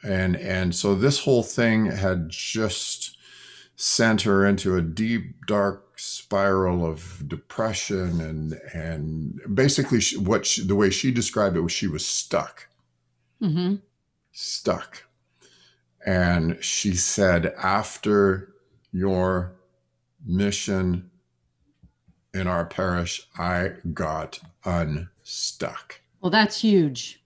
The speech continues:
Speaker 2: That is
Speaker 1: It
Speaker 2: so huge.
Speaker 1: Yeah, absolutely. Was
Speaker 2: Mm-hmm.
Speaker 1: able to kind of, she said she was able to kind of, s-, you know,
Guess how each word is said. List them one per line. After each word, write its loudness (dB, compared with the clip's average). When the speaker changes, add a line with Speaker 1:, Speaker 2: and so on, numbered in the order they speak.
Speaker 2:
That 2
is 2
Speaker 1:
It 4
Speaker 2:
so -2
huge. 0
Speaker 1:
Yeah, 2
absolutely. 0
Was 2
Speaker 2:
Mm-hmm. 6
Speaker 1:
able 4
to 0
kind 2
of, -2
she -6
said -4
she -4
was -2
able 0
to -4
kind -2
of, -2
s-, -8
you -2
know, 0